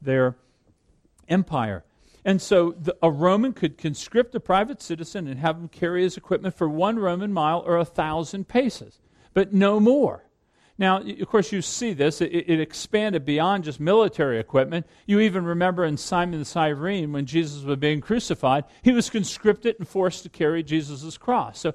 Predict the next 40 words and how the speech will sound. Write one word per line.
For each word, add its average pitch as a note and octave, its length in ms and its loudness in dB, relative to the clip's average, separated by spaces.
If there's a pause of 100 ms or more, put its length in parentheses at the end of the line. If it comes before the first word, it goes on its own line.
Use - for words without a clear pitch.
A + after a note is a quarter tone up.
(200)
that's D#3+ 240 0
what E3 100 -6
they E3+ 120 2
would F3 140 0
do. B3+ 180 2
And D3+ 180 -2
Jesus F#3+ 380 -4
is D3+ 140 -8
saying, A3+ 260 -4
if G3 100 -2
that C#4 180 2
happens A3 480 -2
to A#2 120 -18
you, G2+ 160 -20 (340)
I F4 40 -6
mean, B3 100 2
you're G#3+ 140 4
walking A3 380 4
along, G3 300 0
you're A3 160 -2
doing A3 280 -2
business, F3 340 0
boom, F#3+ 340 4
you D3+ 100 2
get G3 200 -4
conscripted, G3 640 -6
you D#3 60 -8
say, D#3+ 140 -6 (220)
"You F#3 140 -4
gotta E3 200 2
carry D3+ 300 2
this." G2+ 300 -18 (360)
He's B3 200 2
saying, G#3 220 -4
"Don't C4 220 0
just - 220 -6
go F3 100 0
one D#3 200 -2
thousand F#3+ 420 -4
paces, B2+ 380 -4